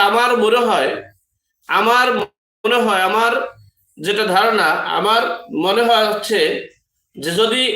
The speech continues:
এরকমের পুরো সুসংগঠিত হয়েই থাকে, আমরা ইতিমধ্যেই দেখতে পেরেছি গাজীপুরে হাজার হাজার ছাত্রলীগের মোটর সাইকেলের শোডাউন, হাজার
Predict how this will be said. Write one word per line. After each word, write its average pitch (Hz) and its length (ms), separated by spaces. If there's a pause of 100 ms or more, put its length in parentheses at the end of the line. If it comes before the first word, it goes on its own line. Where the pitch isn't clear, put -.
এরকমের 240 540
পুরো 220 140 (120)
সুসংগঠিত 233 520 (120)
হয়েই 240 380
থাকে, 175 220 (840)
আমরা 233 300 (140)
ইতিমধ্যেই 233 600
দেখতে 226 240
পেরেছি 220 280 (140)
গাজীপুরে 185 520 (1080)
হাজার 233 520 (140)
হাজার 226 320 (140)
ছাত্রলীগের 220 720 (560)
মোটর 202 300 (120)
সাইকেলের 202 500 (120)
শোডাউন, 175 420 (1400)
হাজার 254 440